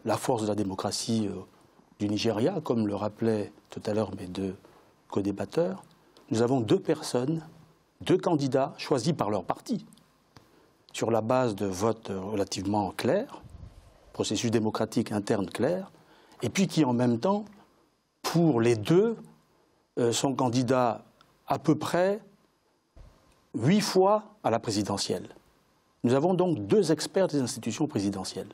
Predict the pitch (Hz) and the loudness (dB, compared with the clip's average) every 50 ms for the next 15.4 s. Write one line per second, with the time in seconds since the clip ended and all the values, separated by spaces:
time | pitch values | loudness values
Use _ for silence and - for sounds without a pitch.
0 | - _ _ _ _ - _ - - - - 110 - - 185 160 143 135 131 - | -20 _ _ _ _ -20 _ -20 -12 -6 -4 -2 0 2 2 2 2 0 0 0
1 | 160 156 - 117 - - - 135 123 - - 120 - - 123 107 107 101 - - | -2 -2 -2 -4 -8 -2 -2 -2 -2 -2 -4 -4 -2 -2 -2 -2 -2 -4 -4 -2
2 | - 190 233 226 - - 160 123 131 135 131 143 139 117 131 123 131 143 135 123 | 0 2 2 2 2 2 2 4 4 4 4 2 2 2 4 4 4 4 2 0
3 | 113 107 104 123 123 113 107 101 104 101 - 98 104 135 180 202 214 - - - | 0 -2 0 0 0 0 0 -2 -2 -4 -4 -4 -2 -2 -4 -4 -6 -10 -12 -16
4 | - - - - - - - - - 113 107 123 117 120 135 123 110 - - 151 | -20 -20 -20 -20 -20 -20 -8 -2 0 2 4 4 4 4 4 4 2 0 0 0
5 | 139 120 110 101 98 98 98 - - 95 - - - 165 190 185 175 175 - 113 | 0 0 0 -2 -2 -4 -4 -2 -2 -2 -2 0 0 0 0 0 -2 -2 -2 -2
6 | 139 143 113 104 98 98 - - - - - - - - - - - - - - | 0 0 -2 -2 -4 -8 -14 -20 -20 -20 -20 -20 -20 -20 -16 -10 -10 -10 -10 -8
7 | - - - 123 123 - 202 180 - 139 135 - - 151 151 143 127 117 113 110 | -6 -2 0 0 0 2 0 2 2 2 0 0 2 2 2 2 2 0 2 2
8 | 104 95 98 135 147 135 113 107 98 101 98 101 101 95 117 117 107 98 - 120 | 0 2 2 2 2 2 2 0 0 0 2 2 0 2 2 0 0 -2 -2 -2
9 | 120 107 101 87 90 87 92 95 95 98 95 - - - - - _ _ - - | -4 -4 -4 -8 -8 -10 -10 -10 -10 -10 -12 -14 -16 -20 -20 -20 _ _ -20 -20
10 | _ _ _ _ _ _ - 113 127 135 123 - 147 151 147 139 123 110 101 95 | _ _ _ _ _ _ -2 0 0 0 2 2 2 4 4 4 2 2 0 -2
11 | 95 95 - - - - - _ _ _ _ _ - 110 110 113 113 110 - 135 | -8 -10 -12 -14 -18 -20 -20 _ _ _ _ _ -2 2 2 2 2 2 2 2
12 | 131 127 - - 131 127 120 127 131 123 - 104 104 113 113 120 123 120 101 - | 2 2 0 0 2 4 4 4 4 2 0 0 2 2 4 4 4 2 2 -2
13 | 101 95 90 - - - - - - - - - - - - - - 101 101 101 | -4 -6 -6 -8 -14 -20 -20 -20 -20 -20 -20 -20 -20 -20 -16 -6 -2 0 2 4
14 | 113 120 - - - 127 - - - - - - 120 131 139 135 - - 254 226 | 4 2 2 2 0 -2 -4 -4 -10 -6 0 2 4 4 4 2 2 2 2 2
15 | - - - - - - - | 2 0 -6 -10 -12 -14 -16